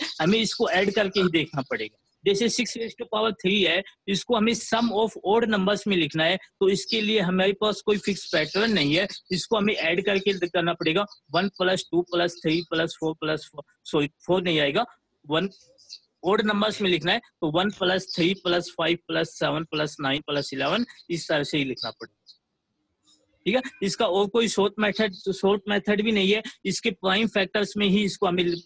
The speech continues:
prime Odd numbers में ही इसको लिखना पड़ेगा। Odd numbers हमारे पास यही होते हैं, वन, थ्री, फ़ाइव, सेवन, नाइन, इलेवन, नाइन नहीं आएगा, इलेवन, उसके बाद थर्टीन, उसके बाद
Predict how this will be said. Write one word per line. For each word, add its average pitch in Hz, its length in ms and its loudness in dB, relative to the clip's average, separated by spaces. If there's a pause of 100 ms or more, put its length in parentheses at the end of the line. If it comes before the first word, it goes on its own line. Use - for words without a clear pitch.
(140)
prime 196 400 -2 (340)
Odd 202 180 2
numbers 190 380 0
में 202 100 0
ही 196 60 2
इसको 180 220 -2
लिखना 151 260 0
पड़ेगा। 175 360 0 (300)
Odd 202 200 4
numbers 190 340 2
हमारे 170 260 0
पास 180 300 -2
यही 160 160 2
होते 175 280 2
हैं, 190 80 -2 (280)
वन, 175 200 0
थ्री, 165 280 2
फ़ाइव, 160 340 0
सेवन, 160 340 0
नाइन, 156 360 0 (260)
इलेवन, 151 440 0 (960)
नाइन 165 240 0
नहीं 170 180 2
आएगा, 160 320 2
इलेवन, 170 460 0 (460)
उसके 156 240 -4
बाद 160 180 0 (100)
थर्टीन, 185 400 0 (220)
उसके 156 260 -4
बाद 151 200 -2